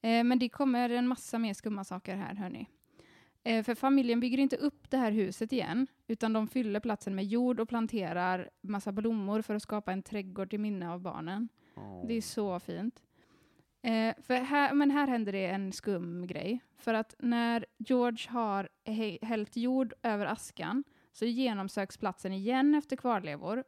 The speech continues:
Speaker 1: och man hittar små benrester som visar sig vara en ryggrad. Tydligen kan man åldersbestämma en ryggrad. För det är något som ändrar sig typ när man blir tjugotre. Alltså så här, kotorna växer ihop på något sätt. Eh, så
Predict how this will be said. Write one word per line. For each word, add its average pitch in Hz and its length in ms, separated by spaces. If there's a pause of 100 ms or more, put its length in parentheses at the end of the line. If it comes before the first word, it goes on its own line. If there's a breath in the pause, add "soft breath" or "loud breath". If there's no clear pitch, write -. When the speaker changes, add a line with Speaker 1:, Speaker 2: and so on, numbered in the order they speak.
Speaker 1:
och 240 120
man 226 140
hittar 233 340
små 240 380
benrester 202 840
som 214 200
visar 226 260
sig 185 140
vara 185 140
en 175 60
ryggrad. 202 680 (600 soft breath)
Tydligen 214 340
kan 220 120
man 233 160
åldersbestämma 190 720
en 277 60
ryggrad. 226 420 (500 soft breath)
För - 120
det 247 240
är 240 60
något 226 180
som 220 100
ändrar 220 240
sig 240 180
typ 185 260
när 196 140
man 190 160
blir 190 120
tjugotre. 202 440
Alltså 196 240
så 202 80
här, 185 40
kotorna 190 600 (140)
växer 214 360
ihop 208 340
på 220 100
något 180 180
sätt. - 360 (640 soft breath)
Eh, 226 220
så 220 200